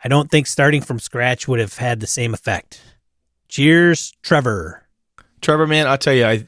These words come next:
Speaker 2: I, I think you did the right thing there. I totally think you did. Um,
Speaker 1: Yeah.
Speaker 2: that y-, y-, say, "Up, you're all dead. We can start over." Well, okay, maybe next Saturday. No, you had people engaged. You, you went back. You saw it. You sought feedback.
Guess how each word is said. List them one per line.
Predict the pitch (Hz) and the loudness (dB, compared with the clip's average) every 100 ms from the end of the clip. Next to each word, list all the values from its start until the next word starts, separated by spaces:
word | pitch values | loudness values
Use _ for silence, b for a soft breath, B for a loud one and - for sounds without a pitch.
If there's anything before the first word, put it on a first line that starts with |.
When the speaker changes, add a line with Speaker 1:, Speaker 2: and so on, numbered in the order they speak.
| - | -2
Speaker 2:
I, | 113 110 107 104 | 0 2 2 0
I | 101 | -2
think | 101 117 | -4 -4
you | 110 | -2
did | 107 | 0
the | 101 | 0
right | 95 | -2
thing | 101 107 | -2 -4
there. | 80 78 _ - | -4 -8 _ -10
I | |
totally | 98 98 90 | -2 0 0
think | 92 90 | -2 -4
you | |
did. | 80 80 78 _ _ - - | -6 -8 -12 _ _ -14 -2
Um, | 202 | 2
Speaker 1:
Yeah. | 285 170 82 - _ - | 2 0 -4 -10 _ -4
Speaker 2:
that | 104 - | -2 -2
y-, | - - | -8 -12
y-, | - 50 _ _ _ - | -14 -14 _ _ _ -18
say, | - 131 | -2 2
"Up, | 156 196 | 2 2
you're | 151 | 4
all | 151 | 2
dead. | 139 139 | 4 2
We | 139 | 0
can | 120 | -2
start | - 120 | 0 2
over." | 147 160 139 | 2 2 0
Well, | 143 175 170 160 160 156 | 0 0 2 2 0 -2
okay, | 135 127 120 | 0 0 0
maybe | 123 123 120 | 0 0 0
next | 117 110 - | 0 -2 -2
Saturday. | 110 107 104 87 87 - b b b b b | 0 2 2 0 0 -4 b b b b b
No, | - - | -2 0
you | 196 | 2
had | 113 | 0
people | - - 123 | -2 -2 -2
engaged. | 113 123 113 98 | 2 2 0 0
You, | 117 117 113 | 2 2 2
you | 113 113 | 2 2
went | 117 110 | 2 2
back. | 113 110 104 | 0 -2 -4
You | |
saw | 95 - 98 | -2 0 0
it. | 92 _ b b b b b _ _ _ _ | -2 _ b b b b b _ _ _ _
You | 104 | -2
sought | - 123 | 2 2
feedback. | 123 123 107 110 104 104 | 0 -4 -2 0 -2 -6